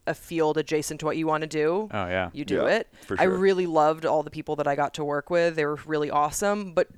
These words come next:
Speaker 1: but truly, what, what I love and why I love songwriting as well, um, is connecting with people and stories and people sharing stories. That's why I love folk music. Um, and that's why I love, uh, the docu-style element of this show.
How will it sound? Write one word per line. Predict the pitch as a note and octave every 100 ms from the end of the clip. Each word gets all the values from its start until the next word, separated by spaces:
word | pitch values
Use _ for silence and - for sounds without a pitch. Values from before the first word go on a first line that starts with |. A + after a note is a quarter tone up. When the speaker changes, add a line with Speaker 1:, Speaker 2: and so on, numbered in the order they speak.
| -
Speaker 1:
but | F#3+ G#3
truly, | - - C4 B3+ G#3
what, | D#3+ - F3 _
what | E3+ F3+
I | F3
love | D#3 E3+ G#3+ A3 F#3
and | E3 E3
why | D#3+ F3
I | E3+
love | E3 D#3+
songwriting | - E3 E3+ D#3 D#3 D3
as | C#3+
well, | D3+ F3 F3 D#3+ - - - - -
um, | E3 D#3 D3+ C3+ -
is | E3+ E3+ D3 - - _ _
connecting | - F3 E3 G3+
with | F#3 E3+
people | F#3+ - F#3
and | E3
stories | - - D3+ D3 - F3+ -
and | E3+ D#3+ D#3+
people | - F3+ E3+
sharing | - E3 E3 F3
stories. | E3+ F3+ F3
That's | D#3+
why | D#3+
I | D3+
love | D3
folk | - D#3+ -
music. | D#3+ D#3+ D#3+ D#3+ - - - -
Um, | E3 D#3 D3+ -
and | E3 D#3+
that's | D#3
why | E3 D#3+
I | D#3
love, | D3+ D3+ D3+ C#3+ -
uh, |
the | D#3 D#3+
docu-style | E3 D3 D#3 D#3+ D#3 D3 - D3+ D3 C#3+ C#3+
element | E3+ F3 E3 D3+ C#3+ -
of | E3+ F3 C#3+ C#3+ -
this | D#3 D#3+
show. | - D#3+ C#3+ C#3+